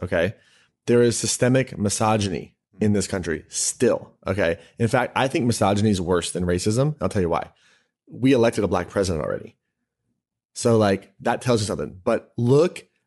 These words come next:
at the fight. Look at the divide that happened last election. Even though the, uh, Hillary Clinton won the popular vote, right, by a lot, you know, the Electoral College is what it is. That's why Trump won.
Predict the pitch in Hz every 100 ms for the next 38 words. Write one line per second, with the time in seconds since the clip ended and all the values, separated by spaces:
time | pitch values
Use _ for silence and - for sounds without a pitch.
0 | - 120 123 107 120 107 - - - -
1 | 139 135 - - - _ _ _ _ _
2 | 120 139 190 - - 135 117 123 110 110
3 | 101 120 104 67 95 101 104 113 113 101
4 | 104 104 101 101 127 123 135 165 151 143
5 | 113 104 - - 107 98 117 131 - 101
6 | 107 - _ _ - 107 151 147 95 101
7 | _ _ - 113 - 120 139 139 110 147
8 | 131 - _ _ _ _ _ _ 104 110
9 | 117 - _ - 113 110 98 160 185 139
10 | - 117 104 107 113 117 - 120 123 107
11 | 107 98 92 87 92 110 101 98 - 92
12 | 135 147 98 87